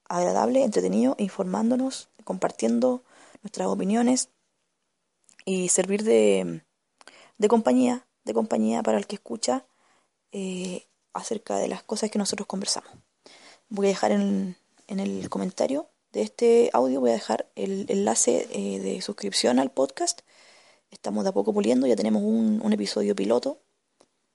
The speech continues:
Eh, tiene la particularidad de que lo grabamos a través de Telegram,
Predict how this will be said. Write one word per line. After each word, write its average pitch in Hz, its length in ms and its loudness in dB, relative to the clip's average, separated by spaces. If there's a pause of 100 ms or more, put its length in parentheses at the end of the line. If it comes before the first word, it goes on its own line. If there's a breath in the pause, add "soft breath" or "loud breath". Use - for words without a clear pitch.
(180)
Eh, 185 420 -8
tiene 202 180 -2
la 202 60 0
particularidad 196 640 2
de 226 120 2
que 202 100 -2
lo 196 80 0
grabamos 196 420 0
a 202 40 0
través 98 320 2
de 190 300 0 (340)
Telegram, 233 460 2